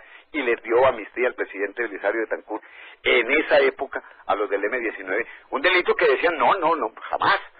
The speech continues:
esto no puede ser amnistía, esto no puede ser indultable, esto es un delito actual". La misma discusión, si tenemos memoria, casi siempre somos más emotivos que políticos y sobre todo que jurídicos. Yo soy ante todo jurídico, y en ese aspecto sí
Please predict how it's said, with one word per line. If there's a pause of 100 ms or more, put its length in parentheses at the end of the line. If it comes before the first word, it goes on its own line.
esto
no
puede
ser
amnistía,
esto
no
puede
ser
indultable, (220)
esto
es
un
delito
actual". (180)
La
misma
discusión, (280)
si
tenemos
memoria, (460)
casi
siempre (960)
somos
más
emotivos (640)
que
políticos
y
sobre
todo
que
jurídicos.
Yo
soy
ante
todo
jurídico, (300)
y
en
ese
aspecto
sí